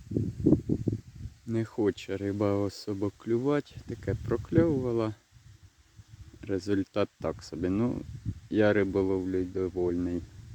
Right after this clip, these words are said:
хоч так клює. Погода ясна, все класно, чисте небо. Ну, в таку погоду і хуже кльов.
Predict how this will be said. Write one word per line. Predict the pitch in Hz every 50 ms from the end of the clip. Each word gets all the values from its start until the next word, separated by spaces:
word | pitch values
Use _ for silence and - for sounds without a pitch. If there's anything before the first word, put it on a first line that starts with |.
| - - -
хоч | - 107 98 - - -
так | 98 92 - - -
клює. | 95 92 90 92 92 85 82 - - - - - - - - - - - - - - - - - - - - -
Погода | 104 104 98 92 107 110 110 104 101 98 101 - 98 101 - - 107 110 - - _ _ _ _ _ _ _ _ _
ясна, | - 110 113 117 117 113 - - - - 104 101 98
все | 90 - - - 95 92
класно, | - _ - 101 98 110 117 110 - - - 107 95 95 92 - _ _ _ _ _ _ _ _ _ _ _ _ _ _ _ _ _ _ _ _ _ _ _ _ _ _ _
чисте | - - 113 98 - - _ 110 101
небо. | 104 113 113 120 120 117 110 107 95 87 - - - - - -
Ну, | 120 113 110
в | 104 -
таку | - 110 - - 151 135
погоду | - _ 117 107 98 107 127 127 123 123
і | 113 107
хуже | 95 - - 127 117 120 123 113 - -
кльов. | - 117 104 98 90 - -